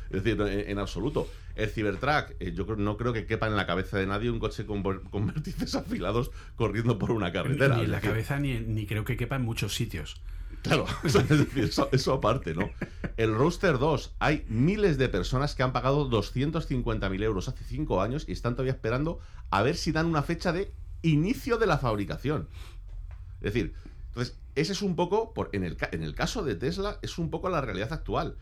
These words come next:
Speaker 1: Están teniendo muchos problemas con el desarrollo del autopilot
Speaker 2: Y
Speaker 1: porque se
Speaker 2: los,
Speaker 1: están encontrando
Speaker 2: los camiones también, ¿no? Los
Speaker 1: Sí, con los camiones están, están un poco también en la, en la misma situación.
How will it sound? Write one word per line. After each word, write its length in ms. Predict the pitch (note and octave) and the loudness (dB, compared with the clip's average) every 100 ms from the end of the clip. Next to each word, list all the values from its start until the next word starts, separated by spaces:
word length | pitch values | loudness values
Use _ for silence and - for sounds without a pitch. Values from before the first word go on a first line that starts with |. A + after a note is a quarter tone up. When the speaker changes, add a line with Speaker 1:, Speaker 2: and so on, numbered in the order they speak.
| - - | -14 -12
Speaker 1:
Están 240 | - A#2+ | -2 0
teniendo 260 | B2 C3+ F#2+ | 2 2 2
muchos 320 | G2 D#3 F#3+ | 2 2 -2
problemas 440 | - D#3 E3 C3 - | -2 0 0 -2 -2
con 140 | G2 | -2
el 60 | F2+ | -2
desarrollo 420 | F2 D#2+ F#2 A#2 | -4 -6 -4 -2
del 120 | B2+ | 0
autopilot 480 | B2+ B2+ D#3 E3 B2 | 0 0 -2 -2 0
Speaker 2:
Y 20 | |
Speaker 1:
porque 60 | C3 | 0
se 60 | |
Speaker 2:
los, 240 | A#2 A2+ F#2 | 0 0 -2
Speaker 1:
están 160 | G#2+ | -2
encontrando 300 | A#2 A2+ C3+ | -2 0 0
Speaker 2:
los 80 | D3 | 2
camiones 460 | A2 G#2+ D#3+ A#2 - | 2 0 0 -2 -2
también, 380 | G#2 B2 F3+ | 0 0 0
¿no? 140 | B2+ - | -2 0
Los 640 | A#2+ A2+ A2 A2 - - - | -2 -2 -2 -4 -6 -6 -4
Speaker 1:
Sí, 140 | G#3+ | 0
con 120 | A#2+ | 2
los 120 | F#2+ | 2
camiones 340 | G#2 G#2 D#3 F3 | 0 2 2 2
están, 260 | C#3+ D#3+ C#3+ | 2 0 0
están 300 | A#2 C#3 D3 | 0 0 2
un 120 | D3 | 0
poco 200 | D3 D3+ | 0 0
también 200 | C#3 D#3 | 2 2
en 80 | C#3+ | 2
la, 80 | A#2+ | 0
en 160 | A2 | 0
la 80 | G2+ | 0
misma 260 | A2+ C3 B2+ | 0 0 -2
situación. 460 | A2+ G2+ F#2 D#2 | -2 -2 -2 -4